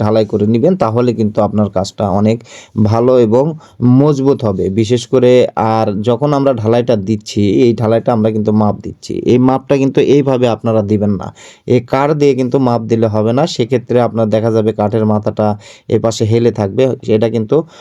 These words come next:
কখনোই পসিবল হবে না বা ঠিক হবে না। এই পাটটা দিয়ে আপনারা দেখবেন, পাট্টাটা বেশিরভাগ আপনার ঢালাইয়ের উপর তুলে দিবেন এবং তারপরে মাথাটা একটু বের করে রাখবেন। এখানে নিচে যদি মশলা থাকে মশলাটা ক্লিয়ার করে নেবেন,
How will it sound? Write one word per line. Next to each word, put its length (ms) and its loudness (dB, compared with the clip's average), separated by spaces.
কখনোই 480 0
পসিবল 420 0
হবে 200 0
না 120 0
বা 140 0
ঠিক 240 -4
হবে 160 -2
না। 120 -4
এই 140 0
পাটটা 420 -4
দিয়ে 260 2
আপনারা 320 0
দেখবেন, 360 -2
পাট্টাটা 400 -2
বেশিরভাগ 580 0
আপনার 260 -2
ঢালাইয়ের 340 0
উপর 220 -2
তুলে 220 -2
দিবেন 300 -2
এবং 260 0
তারপরে 440 0
মাথাটা 420 0
একটু 220 -2
বের 280 2
করে 140 2
রাখবেন। 380 0
এখানে 300 0
নিচে 260 0
যদি 240 -2
মশলা 340 0
থাকে 220 -2
মশলাটা 420 -2
ক্লিয়ার 360 0
করে 180 0
নেবেন, 260 -2